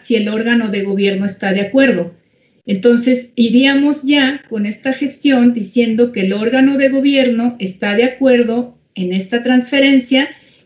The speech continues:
y la palabra final, desde luego, como usted atinadamente señaló, le corresponde a la Secretaría de la Hacienda Pública.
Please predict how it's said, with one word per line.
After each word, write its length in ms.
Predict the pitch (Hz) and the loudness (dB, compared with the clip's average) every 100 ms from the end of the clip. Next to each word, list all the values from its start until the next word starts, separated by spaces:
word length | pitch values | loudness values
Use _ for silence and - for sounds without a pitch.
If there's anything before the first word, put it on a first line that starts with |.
| - | -4
y 300 | 226 302 302 | 2 2 0
la 220 | 214 202 | -6 -6
palabra 440 | 208 202 202 214 240 | -4 -4 -4 -6 -4
final, 420 | 262 247 220 233 | 0 0 0 -4
desde 300 | 233 190 190 | -6 -8 -4
luego, 400 | 190 196 247 247 | -2 0 2 0
como 240 | 214 185 | 0 -4
usted 440 | 185 - 196 190 - | -6 -8 -6 -6 -4
atinadamente 920 | 208 196 190 185 196 247 262 226 233 | -4 -2 2 4 4 4 4 2 0
señaló, 540 | 240 233 220 220 214 247 | 0 0 0 0 0 -2
le 220 | 208 185 | -2 -2
corresponde 600 | 190 185 180 - 190 202 | -2 -2 -2 0 2 4
a 80 | 214 | 2
la 120 | 214 | 0
Secretaría 680 | - 190 180 190 185 190 190 | 0 -2 -2 2 4 6 4
de 120 | 185 | 2
la 80 | 180 | 0
Hacienda 440 | 180 185 180 185 | -2 -2 0 0
Pública. 540 | 285 294 240 - 151 | 2 4 2 0 -8